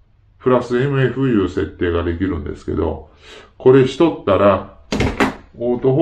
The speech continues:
ォーカスでオートにもかかわらず、ちょっとこう持っとる時に、ちょっと手、手が当たったらこれがこう動くんで、ピントがずれる場合があります。要するにあの、ピンボケを招く場合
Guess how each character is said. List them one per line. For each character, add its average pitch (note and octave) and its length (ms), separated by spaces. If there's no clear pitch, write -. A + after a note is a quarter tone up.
ォ C#3+ 40
ー - 20
カ C3+ 100
ス A#2+ 120
で A2 80
オ A2+ 60
ー D#3 300
ト B2+ 160
に A#2+ 100
も A2 140
か G#2 160
か A2 100
わ G#2+ 120
ら A2 160
ず、 G#2 220
ち - 80
ょ D3 80
っ - 20
と C3 100
こ A2 160
う - 40
持 D3 120
っ - 40
と B2+ 120
る G2+ 140
時 F#2 80
に、 F#2 280
ち G#3 100
ょ - 20
っ - 40
と - 60
手、 D#3 120
手 D#3 220
が C3+ 100
当 A2 140
た - 20
っ - 40
た A2+ 80
ら G2 40
こ G#2 100
れ G2 60
が F#2+ 80
こ G2+ 200
う G2+ 40
動 C#3+ 160
く - 80
ん - 140
で、 E2+ 200
ピ B2+ 140
ン - 40
ト A2+ 100
が G#2+ 120
ず A#2 100
れ C3+ 100
る A#2+ 80
場 F2+ 120
合 F2 60
が E2+ 100
あ - 20
り - 100
ま F2+ 120
す。 - 200
要 A2 180
す B2+ 100
る A#2 80
に G#2 80
あ F2+ 80
の、 F2 100
ピ G#2+ 160
ン G#2 80
ボ F#2+ 160
ケ F#2+ 520
を G2 80
招 G#2+ 300
く F#2+ 100
場 G2+ 180
合 F2 40